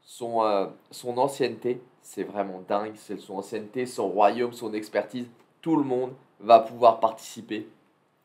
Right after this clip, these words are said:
Franchement, je trouve que c'est dingue. Confirmation, hein, des équipes par la suite, comme je vous l'ai dit, hein, des, du membre du staff de Lilith vont contacter chacune des équipes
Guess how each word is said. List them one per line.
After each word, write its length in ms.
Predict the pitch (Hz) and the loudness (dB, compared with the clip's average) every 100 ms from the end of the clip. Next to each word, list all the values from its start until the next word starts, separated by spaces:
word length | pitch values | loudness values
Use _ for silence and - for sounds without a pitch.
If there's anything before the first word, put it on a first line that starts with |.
| _ _ | _ _
Franchement, 500 | - 107 - 113 110 - _ _ - | -2 -2 0 -4 -4 -10 _ _ -6
je 140 | 110 | 0
trouve 460 | 120 117 123 110 92 - _ | 0 2 2 2 -2 -14 _
que 260 | - 101 78 - | -6 -6 -6 -12
c'est 460 | - - - 101 90 - _ 92 | -20 -20 -8 -6 -6 -12 _ -20
dingue. 480 | 98 139 120 123 127 - _ _ _ | 8 8 10 2 -4 -18 _ _ _
Confirmation, 1000 | 175 185 180 185 170 165 160 165 160 143 | 10 10 12 12 12 10 8 0 4 4
hein, 200 | 131 - - - | 4 0 -14 -2
des 540 | 127 120 - 110 113 | 0 0 -4 -8 -2
équipes 400 | 123 120 135 - | -2 -2 -6 6
par 160 | 113 123 | 10 10
la 120 | 127 | 8
suite, 280 | - 143 139 | 6 0 0
comme 160 | 113 | -4
je 60 | 107 | -2
vous 60 | |
l'ai 80 | 107 | -6
dit, 200 | 101 113 | -6 -6
hein, 240 | 107 101 92 | -4 -4 -6
des, 200 | 98 98 | -2 0
du 200 | 90 92 104 | -2 -8 -8
membre 220 | 107 104 | -8 -8
du 100 | 101 | -14
staff 260 | - 104 | -4 -2
de 80 | 98 | -2
Lilith 320 | 101 104 107 - _ _ - | -6 -6 -10 -12 _ _ -16
vont 300 | 101 170 180 | 4 6 6
contacter 800 | 156 151 135 - - 123 117 - _ | 4 6 6 6 2 2 0 -16 _
chacune 720 | - - 135 117 - 123 120 98 90 | -8 8 10 8 2 -4 -4 -6 -6
des 280 | 104 101 | -6 -4
équipes 480 | 104 101 - 107 104 | -6 -8 -12 -12 -12